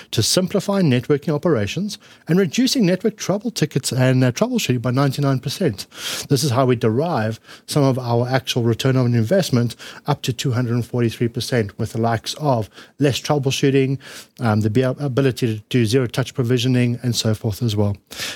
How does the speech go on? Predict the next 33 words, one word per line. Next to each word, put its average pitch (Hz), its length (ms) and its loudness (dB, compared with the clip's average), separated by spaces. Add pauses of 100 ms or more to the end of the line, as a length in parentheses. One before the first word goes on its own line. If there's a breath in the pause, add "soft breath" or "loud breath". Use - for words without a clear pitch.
(140 loud breath)
And 175 120 4
then 190 80 2
from 196 160 0
a 160 60 0
cloud-delivered 131 800 0
branch, 127 520 0 (800)
our 139 120 0
S 143 140 -2
D-wan 131 260 2
enables 127 500 0
branch 156 380 -2
services 185 460 0
such - 260 -2
as 127 320 2
networking, 180 600 0 (340 loud breath)
uh, 120 180 2
and 131 140 0
security 131 420 2
to 131 160 -4
be 131 80 2
delivered 147 440 2
from 247 340 0
the 202 80 2
cloud. 113 500 -2 (380 loud breath)
Again, 135 300 4
this 135 120 2
talks - 240 -2
back 156 200 0
to - 100 -2
the 135 80 4
zero-touch, 131 600 0
uh, 117 300 2 (160)
provisioning 170 540 0